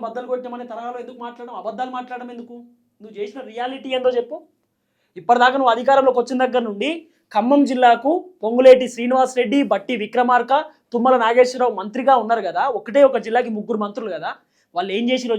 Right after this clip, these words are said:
చెప్పు ఖమ్మంకి? ఖమ్మం జిల్లా వాసులకి ఏం జరిగిందో వాళ్ళ వల్ల లాభం చెప్పు, ఒకటి, ఒక్కటి చెప్పు. మరి ఈ ముగ్గురు మంత్రులు అదే ఖమ్మంకి సంబంధించినటువంటి వ్యక్తులు కదా. ఖమ్మం జిల్లాలో మహిళలకు రెండు వేల ఐదు వందలు వచ్చినాయా? ఖమ్మం జిల్లాలో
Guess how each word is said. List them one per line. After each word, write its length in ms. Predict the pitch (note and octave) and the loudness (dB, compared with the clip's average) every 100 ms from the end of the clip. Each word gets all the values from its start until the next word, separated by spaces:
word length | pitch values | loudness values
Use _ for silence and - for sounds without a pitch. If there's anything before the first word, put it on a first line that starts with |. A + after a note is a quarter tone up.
| G#3 | -4
చెప్పు 220 | G#3 - _ | -8 -18 _
ఖమ్మంకి? 380 | F#3 G#3 A3 C#4 E4 _ _ _ _ _ _ _ - | -10 -8 -10 -12 -18 _ _ _ _ _ _ _ -6
ఖమ్మం 280 | G#3+ C4+ A#3+ | 0 0 0
జిల్లా 200 | A3+ C4 B3+ | 0 2 4
వాసులకి 360 | A#3+ A#3 A3+ C4 | 4 0 -4 -2
ఏం 100 | B3+ B3 | 0 0
జరిగిందో 280 | A#3+ B3 A3+ | -2 0 2
వాళ్ళ 140 | A3 | 2
వల్ల 140 | A3 | 2
లాభం 300 | G#3+ G3 A#3 A#3+ | 0 -2 -2 -4
చెప్పు, 160 | A3 A3 | -6 -8
ఒకటి, 320 | A3+ D#4 - - | -10 -12 -16 -18
ఒక్కటి 280 | - C#4 C4+ | 0 2 4
చెప్పు. 200 | B3 F#4 - _ _ _ _ _ _ _ _ _ _ _ _ _ _ _ _ | 0 -4 -12 _ _ _ _ _ _ _ _ _ _ _ _ _ _ _ _
మరి 100 | A3 B3+ | -2 0
ఈ 20 | C4+ | 0
ముగ్గురు 340 | A3 G3 C#4+ D#4 | -2 2 4 4
మంత్రులు 240 | D4 D4 | 4 6
అదే 160 | B3 D4 D4 | 10 10 10
ఖమ్మంకి 320 | C#4 C#4+ D4 | 4 2 0
సంబంధించినటువంటి 680 | D4 C4+ C#4 C#4 C4+ - C4+ | -2 0 -2 0 -2 -2 -2
వ్యక్తులు 260 | B3+ C4 C4+ | -2 -2 -4
కదా. 140 | C4 D#4+ - _ _ _ - | -2 -2 -6 _ _ _ -8
ఖమ్మం 260 | G#3 C4 C4+ | -2 0 2
జిల్లాలో 260 | C#4 C#4+ B3+ | 6 6 6
మహిళలకు 320 | A#3 B3+ C4 A#3+ | 6 6 4 2
రెండు 120 | A3+ | 4
వేల 120 | C4 C4 | 6 6
ఐదు 80 | B3 | 4
వందలు 180 | A#3+ G#3 | 0 -4
వచ్చినాయా? 300 | - G3 A3+ - _ _ _ _ _ | -8 -10 -10 -14 _ _ _ _ _
ఖమ్మం 260 | G#3 C4 C#4 | -2 2 4
జిల్లాలో 320 | C4+ C#4 C#4 | 8 10 10